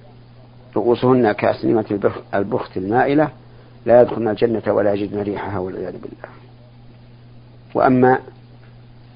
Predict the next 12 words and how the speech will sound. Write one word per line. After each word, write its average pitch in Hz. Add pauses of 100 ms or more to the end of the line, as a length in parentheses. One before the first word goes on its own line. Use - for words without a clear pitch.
(920)
البنطلون 120
فيزيد 117
أيضًا 113 (960)
أن 110
فيه 117
تشبها 127 (960)
بالرجال، 110 (3000)
ويزيد 123
أيضًا 123 (1600)
أننا 139
لا 151
نأمن 117